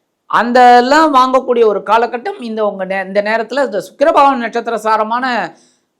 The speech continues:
இதுல, அந்த பூராட நட்சத்திரத்துல இந்த செவ்வாய் பகவான் அதுவும் பதினோராம் இடத்துல இருந்துட்டு வர்றது ரொம்ப விசேஷம். கண்டிப்பா நடக்கும்.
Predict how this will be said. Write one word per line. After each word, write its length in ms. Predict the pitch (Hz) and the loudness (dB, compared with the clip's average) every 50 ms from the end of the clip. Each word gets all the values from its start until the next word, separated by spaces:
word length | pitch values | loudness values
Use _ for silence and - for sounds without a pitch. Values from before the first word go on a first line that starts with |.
| _ _ _ _ _ | _ _ _ _ _
இதுல, 160 | - 196 220 240 262 247 196 175 180 190 202 202 190 175 151 143 | -2 0 2 4 4 6 6 6 4 4 2 0 -2 -4 -6 -8
அந்த 200 | 151 160 165 156 | -6 -4 -4 -4
பூராட 340 | 160 190 220 226 226 226 | -2 0 0 2 2 2
நட்சத்திரத்துல 560 | 214 202 180 185 196 196 202 214 208 214 240 262 | 0 -2 -4 -6 -6 -4 -4 -4 -4 -4 -4 -4
இந்த 180 | 254 220 202 | -4 -4 -6
செவ்வாய் 400 | 180 - 190 196 208 233 240 233 | -4 -4 -4 -2 0 0 2 2
பகவான் 400 | 214 220 180 190 190 208 226 240 | 0 0 -2 0 -2 -2 -2 -2
அதுவும் 420 | 233 185 175 208 214 - 165 165 180 | -2 -2 -2 -2 -2 0 -2 -2 -2
பதினோராம் 400 | 208 226 247 254 254 247 233 220 | 0 -2 0 2 2 0 0 -2
இடத்துல 200 | 208 180 196 185 | -8 -6 -4 -4
இருந்துட்டு 360 | 185 190 214 220 226 208 185 | -4 -4 -6 -8 -4 -2 -2
வர்றது 220 | 175 185 190 - | 0 -2 -2 -4
ரொம்ப 240 | - 202 170 160 147 | -6 -6 -4 -4 -4
விசேஷம். 420 | 123 117 - 107 95 - - _ _ _ _ _ _ _ _ _ _ _ _ _ _ _ _ | -6 -6 -10 -18 -18 -20 -20 _ _ _ _ _ _ _ _ _ _ _ _ _ _ _ _
கண்டிப்பா 340 | _ 143 156 180 214 214 226 | _ -12 -8 -8 -6 -4 -4
நடக்கும். 320 | 180 135 117 - - _ | -6 -6 -10 -14 -18 _